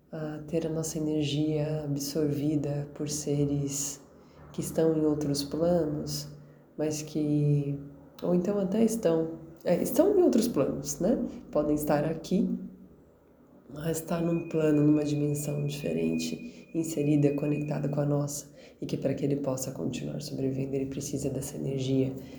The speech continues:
São os famosos vampiros energéticos, obsessores, sugadores.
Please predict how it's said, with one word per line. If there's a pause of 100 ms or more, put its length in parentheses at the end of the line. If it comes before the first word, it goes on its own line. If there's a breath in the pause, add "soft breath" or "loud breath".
São
os
famosos
vampiros
energéticos,
obsessores,
sugadores.